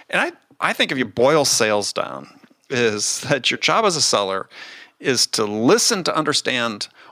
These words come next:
what's the most important thing to a buyer and then help them get that. And I don't think sales is any more complicated than that, even at a complex enterprise level,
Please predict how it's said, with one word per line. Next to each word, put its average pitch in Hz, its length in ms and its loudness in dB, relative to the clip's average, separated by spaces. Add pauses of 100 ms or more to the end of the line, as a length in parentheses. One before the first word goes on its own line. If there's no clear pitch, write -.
(120)
what's - 300 -4
the 139 100 -2
most 220 440 0
important 143 560 -4
thing 123 320 -2
to 110 120 -2
a 92 60 0
buyer 139 640 -4 (560)
and 139 120 0
then 175 120 0
help - 360 -2
them 185 200 -2
get - 280 -2
that. - 200 -6 (1300)
And 151 120 0
I 202 40 0
don't 277 160 -2
think 208 160 -2
sales 196 360 2
is 131 120 -4
any 180 120 -2
more 175 180 0
complicated 139 600 -4
than 104 120 -8
that, 156 260 -6 (140)
even 190 200 0
at 147 60 2
a 135 40 -2
complex 156 500 -2
enterprise 113 400 -2
level, 101 260 -8